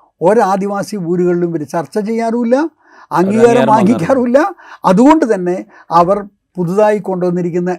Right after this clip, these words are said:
Speaker 1: എല്ലാ വൈൽഡ് ലൈഫ് സാങ്ച്വറികളും നിയമവിരുദ്ധമാണ്, ഇല്ലീഗലാണ് എന്ന് പച്ചയ്ക്ക് നമ്മൾ പറയുന്നു. ഇല്ലീഗലാണ്. ഇപ്പം ഇത്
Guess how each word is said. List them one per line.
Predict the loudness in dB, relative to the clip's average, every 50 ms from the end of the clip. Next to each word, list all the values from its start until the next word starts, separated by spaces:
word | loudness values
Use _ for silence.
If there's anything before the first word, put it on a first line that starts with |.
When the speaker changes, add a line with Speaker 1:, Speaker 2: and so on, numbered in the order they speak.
| -6 -4
Speaker 1:
എല്ലാ | -4 -2 0 0 0 0 0 0
വൈൽഡ് | 0 -2 -2 -2 -2
ലൈഫ് | -2 -2 -2 -4
സാങ്ച്വറികളും | -4 -4 -2 -2 -2 -2 -2 -2 -2 0 0 -2 -2 -4 -8 -12 -18 -20 _ _ -6
നിയമവിരുദ്ധമാണ്, | -4 -2 0 0 0 0 0 -2 -4 -4 -4 -4 -4 -4 -2 -2 0 0 0 0 0 0 -2 -2 -2
ഇല്ലീഗലാണ് | -2 -2 -2 0 0 2 4 6 6 6 8 6 6 4 4 2 -4 -6 -8
എന്ന് | -8 -8 -10 -10
പച്ചയ്ക്ക് | -8 -8 -10 -10 -6 -6 -6 -4 -4 -6
നമ്മൾ | -8 -6 -6 -6 -6 -6
പറയുന്നു. | -6 -6 -6 -6 -8 -10 -10 -8 -10 -10 -12 _ _ _ _ _ _ _ _ _ _ _ _ _ _ _ _ _ _ _ _ _ _ -2
ഇല്ലീഗലാണ്. | 0 0 2 2 0 -2 -2 -6 _ _ _ _ _ _ _ _ _ _ _ _ _ _ _ _ _ _ _ _ _ _ _ _ _ _ _ _
ഇപ്പം | _ 0 0
ഇത് | 0 2 2 2 2 2 0 -2